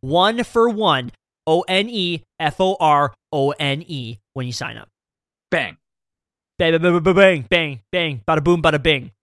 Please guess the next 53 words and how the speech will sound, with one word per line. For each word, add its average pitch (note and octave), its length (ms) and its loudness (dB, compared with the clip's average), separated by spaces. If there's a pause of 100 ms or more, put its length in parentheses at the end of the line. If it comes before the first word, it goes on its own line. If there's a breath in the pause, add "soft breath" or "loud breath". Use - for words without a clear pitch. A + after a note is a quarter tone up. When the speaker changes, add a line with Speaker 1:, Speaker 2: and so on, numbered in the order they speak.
(220 loud breath)
Speaker 2:
Bada G#2 180 -4
boom, B2 180 -4
bada A#2 160 -2
bing. A2+ 180 -4
And G#2 140 -10
big E3+ 180 -4
thanks D#3+ 240 -4
to - 80 -6
everybody B2+ 400 -6
who G#2 140 -8
has G#2+ 320 -6
gone G#2 260 -6
through G#2+ 220 -10
with G#2 100 -10
that G#2 160 -8
referral G2 360 -6
code G#2+ 260 -6
so F#2+ 180 -6
far. G#2+ 460 -2 (360 loud breath)
We A2+ 100 -6
see A2+ 220 -6
you, A#2 300 2
we G#2 100 0
appreciate A#2 540 -4
you, A#2 180 -4
and G#2 80 -8
we G2+ 100 -10
thank A2 280 -10
you A2+ 100 -8
very, A2+ 300 -6
very B2 220 -10
much D#3+ 340 -10 (300)
for G#2+ 440 -4
supporting A2+ 520 -10
us G#2+ 220 -12
with, G#2+ 360 -8
with G2+ 240 -8
our G2+ 160 -2
little G2 220 -4
sponsorship - 680 -12
deal - 220 -18
here. - 160 -18
So - 180 -14
thank G2+ 260 -12
you, G#2 260 -12
thank A2+ 220 -12
you A2+ 300 -8
to - 160 -16
everybody. A2+ 420 -8
And G#2+ 80 -10
if G#2 120 -14
you G2 80 -12
haven't, B2+ 380 -6